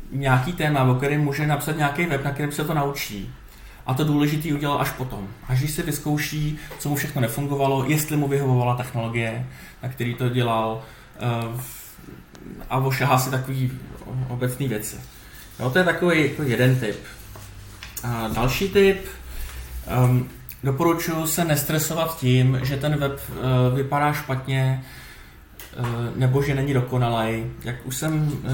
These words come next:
říkal těm čtenářům, je to obvykle jedno. A navíc se málo kdy ten web podaří udělat tak, aby byl technicky správně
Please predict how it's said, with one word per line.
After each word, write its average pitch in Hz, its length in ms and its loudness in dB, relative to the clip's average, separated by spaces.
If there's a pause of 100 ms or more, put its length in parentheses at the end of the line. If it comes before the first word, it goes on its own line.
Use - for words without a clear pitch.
říkal 139 340 0
těm 143 140 -2
čtenářům, 143 520 -2
je 135 60 0
to 135 140 0
obvykle 139 340 0
jedno. 127 420 0 (760)
A 120 340 0 (220)
navíc 127 320 2
se 165 100 0
málo 131 300 4
kdy 147 200 2
ten 147 260 2 (640)
web 131 240 -2 (200)
podaří 143 320 -2
udělat 156 320 0
tak, 123 280 2
aby 131 120 2
byl 147 120 0
technicky 131 460 -2
správně 131 840 2